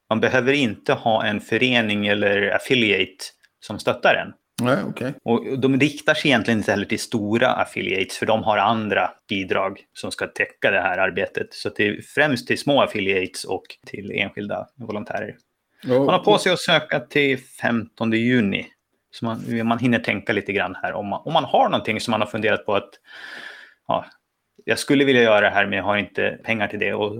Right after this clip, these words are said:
Speaker 1: och, och passar det in i den nya strategin så kan man söka.
Speaker 2: Ja, och, och det är för att man ska implementera den nya strategin på något sätt?
Speaker 1: Ja.
Speaker 2: I vad då? I Wikipedia eller i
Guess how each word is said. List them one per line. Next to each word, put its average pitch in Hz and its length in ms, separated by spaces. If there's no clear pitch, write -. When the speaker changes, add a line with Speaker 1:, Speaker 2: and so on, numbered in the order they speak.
Speaker 1:
och, 147 200
och - 100
passar 113 220
det 117 60
in 113 160
i 101 160
den 101 140
nya 101 200
strategin 95 460
så 101 160
kan - 180
man 101 80
söka. - 320
Speaker 2:
Ja, 156 80
och, 175 220
och 180 100
det 180 140
är 165 340
för 160 160
att 147 160
man 143 80
ska 151 140
implementera 139 500
den 123 140
nya 113 320
strategin 101 560
på 123 80
något 104 180
sätt? - 160
Speaker 1:
Ja. - 300
Speaker 2:
I 139 160
vad 135 160
då? 123 220
I 123 280
Wikipedia 123 680
eller 104 200
i 104 380